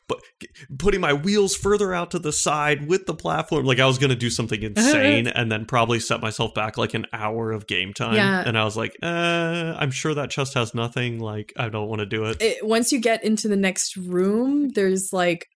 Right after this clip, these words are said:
Speaker 2: a, a, a discreet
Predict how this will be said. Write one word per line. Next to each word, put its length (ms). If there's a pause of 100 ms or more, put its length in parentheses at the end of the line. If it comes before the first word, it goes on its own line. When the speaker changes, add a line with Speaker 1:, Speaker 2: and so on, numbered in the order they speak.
(120)
Speaker 2:
a, 320 (760)
a, 220 (220)
a 60
discreet 560